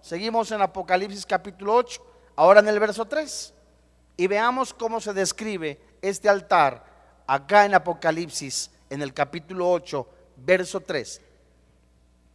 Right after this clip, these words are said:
<clears throat> ¿La tienes?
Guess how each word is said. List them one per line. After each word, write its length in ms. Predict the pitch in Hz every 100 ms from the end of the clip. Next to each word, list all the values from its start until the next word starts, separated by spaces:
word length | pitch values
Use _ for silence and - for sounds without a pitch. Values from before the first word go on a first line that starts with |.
| _ _ _ _ _ _ _ _ _ _ _ _ _ _ _ 175
<clears throat> 200 | 135 87 _ _ _ _ _ _ _ _ _ _ _ _ _ _ _ _ _ _ -
¿La 160 | 131 -
tienes? 500 | 190 277 277 -